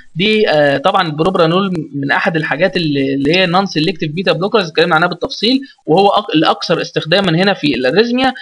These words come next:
ده بيقلل السمباثيك اكتيفيتي في الهارت، وبيستخدم في السوبرا فنتريكولار تاكيكارديا، وبيعمل انهبيشن للفيز رقم أربعة، وبيقلل ال اس اي نود وال اي في نود كو-، كون-، كوندكشن بينهم، وده، آه، بي-، بي-، بيقلل الريتم وبيعمل برولونج للبي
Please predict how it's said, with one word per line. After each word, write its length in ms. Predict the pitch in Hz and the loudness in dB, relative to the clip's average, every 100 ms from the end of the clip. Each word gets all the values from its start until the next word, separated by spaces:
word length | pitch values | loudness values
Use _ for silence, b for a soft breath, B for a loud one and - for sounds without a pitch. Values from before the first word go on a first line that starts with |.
| B - | B -4
ده 340 | 160 196 220 220 | 2 4 4 2
بيقلل 680 | 180 156 156 185 214 208 | 0 0 2 2 2 0
السمباثيك 640 | 170 - 143 175 190 185 - | -2 -6 -6 -4 -2 -2 -6
اكتيفيتي 420 | - 196 175 156 | -4 -4 -2 -4
في 60 | - | -4
الهارت، 300 | 139 196 269 B B - | 0 0 0 B B 0
وبيستخدم 800 | 165 208 170 180 - 196 185 | 2 2 0 0 0 0 -2
في 60 | 165 | -2
السوبرا 340 | - 196 185 | -4 0 0
فنتريكولار 440 | 151 139 190 185 165 | 0 -2 0 0 0
تاكيكارديا، 720 | - 180 170 214 233 240 240 B B | -2 -4 0 0 2 2 0 B B
وبيعمل 380 | 156 160 208 196 | -2 0 0 2
انهبيشن 380 | 156 156 190 180 | 2 2 2 2
للفيز 380 | 143 143 190 170 | 2 2 2 2
رقم 260 | 160 151 | 0 0
أربعة، 480 | 139 156 220 233 233 B _ | 0 2 2 2 -2 B _
وبيقلل 540 | 156 156 190 208 185 | 0 2 2 2 2
ال 80 | 165 | 0
اس 240 | 156 - - | -2 -2 -2
اي 240 | 180 202 | 0 0
نود 460 | 190 208 226 214 175 | 2 2 2 2 2
وال 260 | 160 160 | 2 2
اي 180 | - 196 | 0 0
في 140 | 180 | 0
نود 260 | 170 208 202 - | 0 0 0 -2
كو-، 340 | 165 156 147 | 2 4 2
كون-، 460 | 139 156 147 147 143 | 0 -2 0 0 -2
كوندكشن 500 | 143 143 156 226 - | -2 -2 0 0 0
بينهم، 380 | 160 214 247 254 B B - | 0 2 2 0 B B -4
وده، 480 | 180 220 220 175 | 0 0 2 2
آه، 500 | 208 226 208 160 143 | 2 2 2 2 2
بي-، 260 | 147 160 147 | 0 0 0
بي-، 180 | 147 147 | 2 0
بيقلل 540 | 151 151 180 208 185 | 0 0 0 2 2
الريتم 400 | 156 180 247 196 | 2 2 2 0
وبيعمل 420 | 160 175 202 175 | 0 0 0 -2
برولونج 680 | 160 165 202 208 214 160 156 | -2 -2 2 2 2 0 0
للبي 280 | 147 151 196 | -2 0 -2